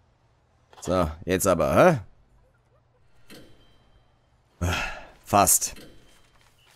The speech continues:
Hecke, da und Grassboden. Da. So, und dann können wir dem Vorarbeiter jetzt da nochmal so ein Ding hinbauen. Endlich.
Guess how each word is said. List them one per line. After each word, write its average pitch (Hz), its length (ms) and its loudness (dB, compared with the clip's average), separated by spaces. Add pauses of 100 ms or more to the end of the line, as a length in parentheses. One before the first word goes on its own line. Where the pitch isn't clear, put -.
(1080)
Hecke, 107 440 2 (380)
da 101 440 4 (220)
und 92 540 -2 (220)
Grassboden. 92 880 0 (1500)
Da. 85 300 2 (1500)
So, 92 200 -4
und 82 120 -2
dann 78 100 -2
können 92 160 0
wir 95 80 0
dem 87 120 0
Vorarbeiter 90 680 6
jetzt 82 320 -4
da 95 180 4
nochmal 95 300 2
so 87 120 -2
ein 82 200 -6
Ding 120 140 4
hinbauen. 87 460 0
Endlich. 101 640 -2